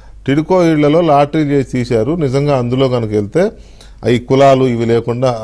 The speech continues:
అందరూ కలిసి ఉండే ఒక మంచి వాతావరణం ఉంది అందులో అంటారు. అంటే ఇప్పుడు ఆయన వాటిని ఆపింది, ఇక్కడ మళ్ళీ ఈ దళితులకి, గిరిజనులకని పట్టాలు ఇచ్చి వీళ్ళని దూరంగా పెట్టి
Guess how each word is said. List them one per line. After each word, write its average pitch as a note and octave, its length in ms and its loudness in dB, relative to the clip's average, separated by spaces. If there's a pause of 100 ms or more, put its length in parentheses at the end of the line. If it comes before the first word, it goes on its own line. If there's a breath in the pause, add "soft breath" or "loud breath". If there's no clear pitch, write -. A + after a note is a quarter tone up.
అందరూ A#2+ 240 -2
కలిసి A#2+ 320 -2
ఉండే A2+ 260 2
ఒక G#2 200 0
మంచి G2+ 400 -2
వాతావరణం G2+ 480 0
ఉంది F2+ 240 -6
అందులో G2 280 -4
అంటారు. E2+ 460 -12 (360 soft breath)
అంటే D#3 160 2
ఇప్పుడు F3+ 180 2
ఆయన D#3+ 260 4
వాటిని C3+ 440 0
ఆపింది, C#3 800 0 (360 loud breath)
ఇక్కడ F3 260 2
మళ్ళీ E3+ 600 6 (300 loud breath)
ఈ C3 460 2
దళితులకి, D3+ 680 2
గిరిజనులకని C#3+ 540 0
పట్టాలు C3+ 380 0
ఇచ్చి C3+ 180 -2
వీళ్ళని B2+ 260 0
దూరంగా C3+ 340 2
పెట్టి B2 420 -2